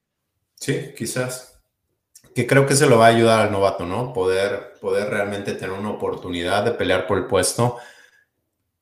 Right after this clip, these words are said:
Otra vez, no sabemos, no sabemos qué vaya a pasar. Parece ser una buena selección y, y con buen valor. Y ojalá y le, y ojalá le dé frutos a Raiders.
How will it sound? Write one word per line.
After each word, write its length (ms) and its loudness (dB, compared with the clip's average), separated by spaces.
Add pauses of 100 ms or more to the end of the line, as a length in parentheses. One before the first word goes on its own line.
(320)
Otra 300 0
vez, 560 -2
no 240 -4
sabemos, 520 -4
no 100 -4
sabemos 280 -6
qué 100 -4
vaya 140 2
a 60 -6
pasar. 540 0 (840)
Parece 480 0
ser 600 0
una 240 -6
buena 260 -4
selección 640 -4
y, 480 -10
y 60 -16
con 220 -10
buen 220 -2
valor. 560 2 (380)
Y 240 -4
ojalá 360 0
y 60 0
le, 200 -2 (260)
y 400 -2
ojalá 400 2
le 160 2
dé 140 0
frutos 420 -6
a 40 -6
Raiders. 540 -8